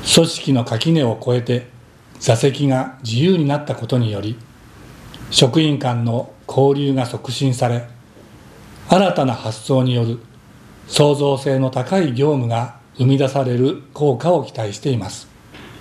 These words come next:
また、さまざまな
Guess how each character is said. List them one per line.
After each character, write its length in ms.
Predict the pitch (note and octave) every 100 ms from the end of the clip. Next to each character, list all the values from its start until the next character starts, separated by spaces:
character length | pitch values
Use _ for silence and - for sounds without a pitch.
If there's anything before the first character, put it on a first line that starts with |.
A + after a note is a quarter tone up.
| - - - - - - - - - - - - - -
ま 120 | C3+
た、 300 | B2 A2+ - - - - -
さ 160 | -
ま 120 | D#3
ざ 100 | G3
ま 140 | G3 D#3
な 300 | B2 A#2